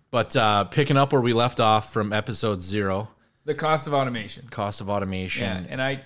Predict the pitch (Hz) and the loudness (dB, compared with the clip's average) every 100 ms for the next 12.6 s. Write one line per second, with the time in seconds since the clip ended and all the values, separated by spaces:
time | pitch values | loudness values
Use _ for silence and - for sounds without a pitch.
0 | _ 120 123 120 - _ _ _ _ _ | _ -10 -8 -10 -16 _ _ _ _ _
1 | 104 127 131 131 120 110 - _ _ _ | -8 -4 -2 0 0 -4 -6 _ _ _
2 | _ _ _ _ - 139 135 120 117 110 | _ _ _ _ 0 0 0 -2 -2 -6
3 | 101 113 - _ _ _ _ _ _ _ | -12 -14 -20 _ _ _ _ _ _ _
4 | _ _ 123 143 135 90 - _ _ 117 | _ _ -6 -4 -4 -8 -12 _ _ -8
5 | 107 - _ _ _ _ _ _ _ _ | -8 -8 _ _ _ _ _ _ _ _
6 | _ _ _ 123 131 123 113 - _ _ | _ _ _ -6 -2 -2 -4 -10 _ _
7 | _ _ _ 160 175 165 143 135 127 123 | _ _ _ -2 2 4 4 4 2 0
8 | 127 131 123 - 131 123 110 131 135 151 | 0 -2 -4 -4 -8 -8 -4 0 0 0
9 | 156 - _ _ _ 127 117 110 104 _ | -4 -10 _ _ _ -6 -2 -2 -4 _
10 | 120 117 113 113 113 110 110 110 _ _ | -8 -6 -6 -6 -6 -8 -10 -14 _ _
11 | _ _ _ _ _ _ 120 113 113 - | _ _ _ _ _ _ -10 -8 -6 -8
12 | - 139 127 123 123 | -6 -2 0 0 -2